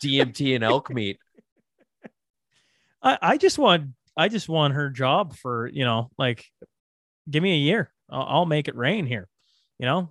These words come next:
Speaker 2: get up on stage. They're perfectly safe and effective. Get your kids done. Oh, there's a kid that died. Oh, wait, he wasn't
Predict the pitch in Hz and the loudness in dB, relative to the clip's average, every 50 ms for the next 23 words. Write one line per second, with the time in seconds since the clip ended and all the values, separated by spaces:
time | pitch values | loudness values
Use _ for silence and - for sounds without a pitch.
0 | 143 131 139 151 147 - 151 147 143 - - - 139 147 156 160 160 - - - | -4 -2 0 0 0 0 -2 -2 -2 -4 -2 0 0 2 0 0 -4 -8 -16 -20
1 | _ _ _ _ _ _ _ _ _ _ _ _ _ _ _ _ 131 123 - 160 | _ _ _ _ _ _ _ _ _ _ _ _ _ _ _ _ -10 -4 0 0
2 | 160 151 - 165 - 165 156 139 - - 147 147 151 143 - - 143 143 135 - | 0 0 0 -4 -2 0 0 0 2 2 4 4 2 0 -2 -4 -4 -4 -2 0
3 | 147 143 143 - - 147 139 - _ _ _ _ _ _ _ _ _ _ _ _ | 0 0 0 -2 -4 -6 -6 -8 _ _ _ _ _ _ _ _ _ _ _ _
4 | _ _ - 143 139 - 156 - - 151 147 135 135 131 143 139 139 139 139 - | _ _ -4 -4 -2 -2 -10 -4 0 0 0 0 0 -2 0 0 0 0 -4 -8
5 | _ _ _ - 139 147 - - 151 139 135 139 127 - 151 143 151 151 - 151 | _ _ _ -2 -2 -2 0 -2 -4 -2 -2 -4 -2 -2 -2 -2 -2 -4 -2 0
6 | 139 139 139 135 - - 135 131 131 131 135 - 139 131 139 135 135 131 131 139 | 2 2 0 0 -2 -4 -2 -2 -2 -2 -4 -4 -6 -6 -2 -2 -2 -2 -2 -4
7 | 139 - | -10 -10